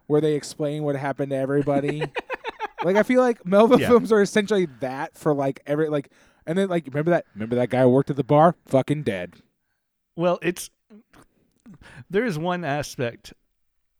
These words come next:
Speaker 2: what I absolutely love about Scorsese's The Irishman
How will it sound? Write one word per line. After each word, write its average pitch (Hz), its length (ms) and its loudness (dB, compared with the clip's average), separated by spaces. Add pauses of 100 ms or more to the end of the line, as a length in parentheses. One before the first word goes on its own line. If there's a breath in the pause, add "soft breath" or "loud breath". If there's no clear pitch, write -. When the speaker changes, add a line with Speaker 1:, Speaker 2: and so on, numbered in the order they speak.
Speaker 2:
what 175 280 -2
I 147 140 -6
absolutely 147 560 -4
love 104 340 -4
about 98 260 -8
Scorsese's 110 520 -6
The 95 120 -6
Irishman 113 540 -6